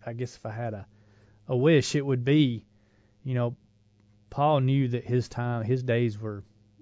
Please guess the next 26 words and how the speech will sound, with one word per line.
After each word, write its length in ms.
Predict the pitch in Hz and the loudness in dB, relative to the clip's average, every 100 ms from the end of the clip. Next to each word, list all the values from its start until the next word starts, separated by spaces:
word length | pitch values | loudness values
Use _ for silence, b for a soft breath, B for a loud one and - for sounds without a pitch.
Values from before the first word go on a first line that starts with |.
| 190 | -10
very 540 | 123 120 117 113 101 - _ _ _ _ _ _ _ 131 | -4 0 0 -2 -4 -12 _ _ _ _ _ _ _ -6
limited 400 | 123 113 - 104 | -4 -4 -8 -10
at 120 | 101 | -10
that 200 | 104 - | -12 -12
point. 240 | 110 98 - - b b b b b - | -16 -16 -20 -20 b b b b b -8
And, 200 | 139 139 | -6 -2
and 280 | 135 123 123 _ _ _ _ _ _ _ - | -2 -2 -6 _ _ _ _ _ _ _ -8
to 100 | 127 | -2
be 160 | 135 170 | 2 2
able 160 | 160 | 2
to 100 | 127 | 0
say, 580 | - 151 156 123 113 101 - _ _ b b b b b _ - | -2 -2 0 0 -2 -6 -14 _ _ b b b b b _ -12
"I 100 | 127 | -6
fought 280 | 135 127 | -2 -2
the 60 | 135 | -2
good 200 | 123 123 | -2 -2
fight, 240 | 120 120 117 - - | -2 -2 -4 -8 -10
fight, 200 | - 120 | -4 -2
I 60 | 117 | -2
finished 340 | - 127 117 | -2 -4 -6
the 60 | 120 | -6
race, 280 | 117 117 110 | -6 -6 -8
I've 120 | - | -8
kept 220 | - 120 | -6 -6
the 80 | 117 | -8
faith, 380 | - 120 117 | -8 -4 -4